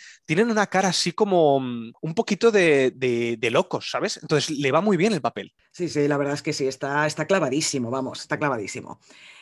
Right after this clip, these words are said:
Speaker 2: Bueno, pues hasta aquí las curiosidades. Entonces, Toxic, yo creo que ya podríamos pasar a la parte con spoilers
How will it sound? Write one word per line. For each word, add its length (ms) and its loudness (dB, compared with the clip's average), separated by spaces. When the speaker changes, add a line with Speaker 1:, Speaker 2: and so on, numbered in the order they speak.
Speaker 2:
Bueno, 200 2
pues 120 4
hasta 160 -4
aquí 140 0
las 160 0
curiosidades. 720 0
Entonces, 420 -4
Toxic, 360 0
yo 220 4
creo 240 0
que 160 2
ya 360 2
podríamos 380 0
pasar 220 -4
a 40 2
la 120 0
parte 240 -2
con 160 -4
spoilers 720 0